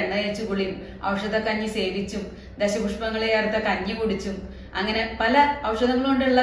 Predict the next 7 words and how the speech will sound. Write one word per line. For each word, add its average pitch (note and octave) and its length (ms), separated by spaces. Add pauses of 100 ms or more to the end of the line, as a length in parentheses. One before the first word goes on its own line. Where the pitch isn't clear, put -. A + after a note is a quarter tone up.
കഞ്ഞികളും A3+ 460
കുടിച്ച് G#3 320 (380)
നമ്മള്, G3+ 280 (340)
ഏം, F#3 440
വ്രതം G3 300 (140)
ആചരിച്ച് G#3 500 (540)
നമ്മള് F#3 260